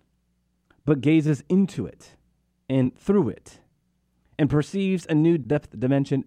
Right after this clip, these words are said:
beyond it. All of our mystical counters, if you will, disclose a new depth dimension of God's love. In this sense,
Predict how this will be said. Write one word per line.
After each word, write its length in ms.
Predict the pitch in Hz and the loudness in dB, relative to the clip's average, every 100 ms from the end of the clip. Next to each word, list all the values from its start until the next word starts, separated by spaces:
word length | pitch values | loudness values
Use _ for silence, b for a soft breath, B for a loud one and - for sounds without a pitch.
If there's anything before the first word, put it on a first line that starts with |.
| 104 | -4
beyond 400 | 139 143 151 107 | -4 -2 -2 -2
it. 260 | - - _ _ _ | -8 -16 _ _ _
All 460 | - 202 254 285 247 | -2 2 4 2 2
of 200 | 185 160 | 0 0
our 300 | 135 131 107 b b b | 0 0 -2 b b b
mystical 600 | 113 165 - 165 147 127 | 2 2 0 -2 0 -2
counters, 520 | - 139 139 110 98 | -2 -2 -2 -4 -8
if 180 | 120 - | -8 -8
you 100 | 98 | -6
will, 320 | 87 85 - _ _ _ _ _ _ 156 | -6 -8 -12 _ _ _ _ _ _ -14
disclose 600 | - 165 - 175 185 185 - b b | -8 -8 -2 2 4 2 -2 b b
a 60 | 175 | 0
new 360 | 165 196 247 208 | 2 2 2 0
depth 480 | 143 165 185 - | -2 -2 -2 -6
dimension 520 | 123 139 123 107 107 107 | -2 2 0 -2 -6 -6
of 140 | 127 104 | -8 -4
God's 360 | 113 101 - | -2 -2 -6
love. 460 | 95 90 - _ _ _ _ | -10 -12 -12 _ _ _ _
In 160 | 135 123 | -2 0
this 220 | 190 220 - | 0 -2 -10
sense, 520 | - 104 117 - | -8 -4 -6 -10